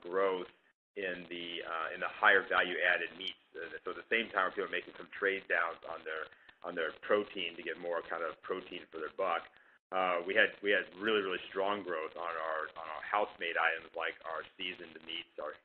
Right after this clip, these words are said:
our hand-trimmed meats, our bratwurst, which are a higher cost per pound. And we saw a little bit of the same behavior in the, in the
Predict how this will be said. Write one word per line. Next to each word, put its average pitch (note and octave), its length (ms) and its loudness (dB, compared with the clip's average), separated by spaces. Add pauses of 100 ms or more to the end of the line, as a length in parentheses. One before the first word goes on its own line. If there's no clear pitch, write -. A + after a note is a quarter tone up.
our D#2+ 240 -4
hand-trimmed F2+ 640 -6
meats, D#2+ 320 -10
our D2+ 240 -4
bratwurst, E2 640 -4 (400)
which G#2 80 2
are G#2+ 160 6
a G#2 80 4
higher B2 240 12
cost E2 320 -2
per - 80 -14
pound. B1 320 -8 (400)
And A2 80 -2
we C#3 160 2
saw G3 160 8
a D#3+ 80 10
little C#3 160 8
bit A#2 160 6
of G2+ 80 2
the - 80 -8
same A2 160 2
behavior F#2+ 720 2 (240)
in G2+ 160 -6
the, F#2 160 0
in G2 160 -6
the F2+ 160 -4